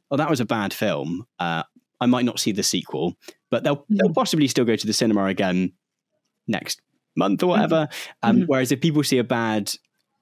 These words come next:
Speaker 1: play or show, they will often go, "Oh, it's," I, there's, th-, they will ascribe it to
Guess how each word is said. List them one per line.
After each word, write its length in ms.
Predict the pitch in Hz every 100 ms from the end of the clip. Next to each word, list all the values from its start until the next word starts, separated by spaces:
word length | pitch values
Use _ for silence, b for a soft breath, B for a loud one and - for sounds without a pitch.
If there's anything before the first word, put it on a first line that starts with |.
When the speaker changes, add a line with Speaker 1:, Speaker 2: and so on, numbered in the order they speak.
| _ _ - _
Speaker 1:
play 460 | - 160 87 64 90
or 100 | 101
show, 640 | - 143 95 - 107 117 -
they 100 | 104
will 160 | 110
often 280 | 104 - 110
go, 340 | 107 98 95 b b b _ _ _ _ _
"Oh, 120 | 139
it's," 180 | 123 -
I, 180 | 113 113
there's, 280 | 135 120 117
th-, 180 | 123 139
they 140 | 143
will 180 | 131 127 -
ascribe 500 | 131 - 147 151 143
it 160 | 135
to 280 | - 123 113